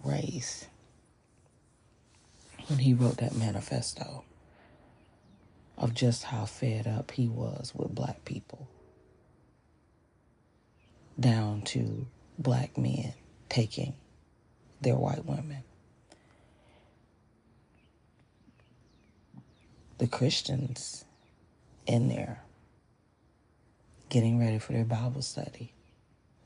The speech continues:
who welcome this white boy in there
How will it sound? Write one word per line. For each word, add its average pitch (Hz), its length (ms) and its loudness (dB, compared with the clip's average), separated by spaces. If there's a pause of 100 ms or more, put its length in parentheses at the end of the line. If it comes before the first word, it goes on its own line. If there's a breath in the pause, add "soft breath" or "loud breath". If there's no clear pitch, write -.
(240)
who 156 140 0
welcome 127 580 4 (2750)
this 120 260 0
white 113 280 -2
boy - 260 -6
in - 300 -6
there - 320 -10